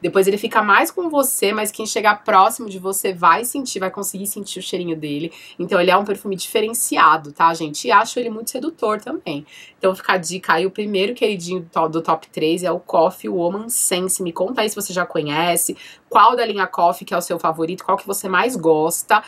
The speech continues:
Comenta aí pra mim, porque eu tô querendo também conhecer todos os outros. Conheço, não conheço todos ainda, mas eu quero conhecer todos os outros.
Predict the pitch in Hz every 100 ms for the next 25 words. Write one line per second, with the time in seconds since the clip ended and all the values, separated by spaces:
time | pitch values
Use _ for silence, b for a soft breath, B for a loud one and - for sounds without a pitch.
0 | B - - 185 220 233 202 180 185 185
1 | 190 196 185 190 190 208 185 180 196 190
2 | 190 196 - 202 202 226 262 226 196 180
3 | - 202 196 208 214 233 262 285 - 294
4 | 254 254 302 330 196 165 170 175 196 185
5 | 208 196 196 196 196 196 233 277 143 113
6 | - -